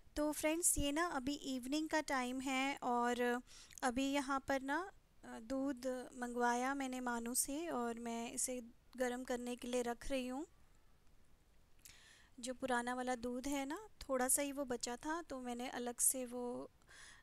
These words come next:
ग्लास में रख दिया है और ये जो न्यू वाले पैकेट है ना, वो खोल के मैं गर्म करने रख दूँगी। और साथ ही ना मैंने यहाँ पे जो है वो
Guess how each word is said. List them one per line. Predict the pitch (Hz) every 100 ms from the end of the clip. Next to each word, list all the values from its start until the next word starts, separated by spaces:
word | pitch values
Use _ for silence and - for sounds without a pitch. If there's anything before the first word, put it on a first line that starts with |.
| -
ग्लास | 262 247 240 240
में | 269
रख | 254 247
दिया | 226 254 262 269
है | 277 370 370
और | - 240 233
ये | 240
जो | 226 240 240
न्यू | 233 247
वाले | 240 240 247
पैकेट | 233 - 254 285
है |
ना, | 277 285
वो | 269
खोल | - 254 240
के | 254
मैं | 254 254
गर्म | 240 240
करने | 247 240 247
रख | 240 226
दूँगी। | 226 269 330 403 - - - - - -
और | 254 269
साथ | 269 269 247 277
ही | 285
ना | 330
मैंने | 302 269 262 269 262 269 -
यहाँ | 262 269 269 247
पे | 269 254
जो | 254
है | 262 269 262 262
वो | 254 254 254